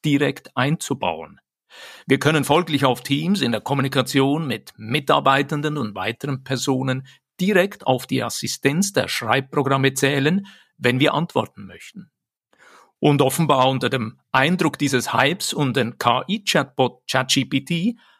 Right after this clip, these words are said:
hat der Tech-Riese Google einen eigenen Chatbot angekündigt.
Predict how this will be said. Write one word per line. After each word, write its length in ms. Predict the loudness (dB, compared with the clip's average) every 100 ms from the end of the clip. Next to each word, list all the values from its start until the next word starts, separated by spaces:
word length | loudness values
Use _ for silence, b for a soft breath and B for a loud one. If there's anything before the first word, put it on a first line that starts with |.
| b
hat 200 | -2 2
der 140 | -2 0
Tech-Riese 720 | -4 -4 -2 0 0 0 -2
Google 520 | -2 -2 0 0 -2 B B _
einen 300 | -2 0 -2 0
eigenen 520 | 0 2 0 -2 -2
Chatbot 580 | -2 -2 -4 -4 -4 -4
angekündigt. 760 | -6 -2 -4 -4 -10 -10 -18